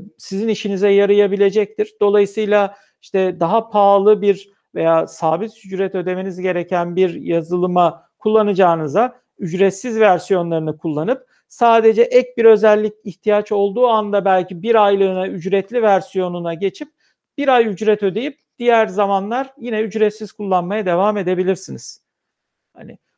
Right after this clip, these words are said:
dolayısıyla, e, bundan faydalanmak, çevrim içi ücretsiz yazılımlardan fayra-, faydalanmanın maliyet azaltma unsuru olarak değerlendirilebileceğini düşünüyorum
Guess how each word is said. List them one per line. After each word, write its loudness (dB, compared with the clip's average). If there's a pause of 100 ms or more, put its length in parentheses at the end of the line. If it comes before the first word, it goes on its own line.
(140)
dolayısıyla, 4 (220)
e, -4
bundan 0
faydalanmak, 0
çevrim -4
içi -10
ücretsiz -6
yazılımlardan -2
fayra-, 0
faydalanmanın 0 (220)
maliyet 0
azaltma -2
unsuru -6
olarak 0
değerlendirilebileceğini -2
düşünüyorum -4